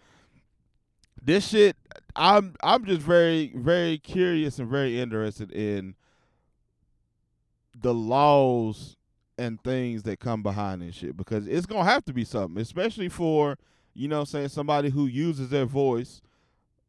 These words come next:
like a, a singer, rapper, somebody who's in,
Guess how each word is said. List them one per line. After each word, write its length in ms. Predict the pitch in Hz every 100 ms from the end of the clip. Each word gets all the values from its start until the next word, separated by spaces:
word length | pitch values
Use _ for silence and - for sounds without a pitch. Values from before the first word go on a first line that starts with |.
| _ _ _ _ _ _ _ 120
like 380 | 131 131 120 _
a, 440 | 117 117 107 104 101 -
a 380 | 110 104 101 95
singer, 560 | - 147 165 160 143
rapper, 720 | 127 135 151 147 143 135 143 -
somebody 460 | - 120 123 123 120
who's 260 | 127 117
in, 380 | 127 127 120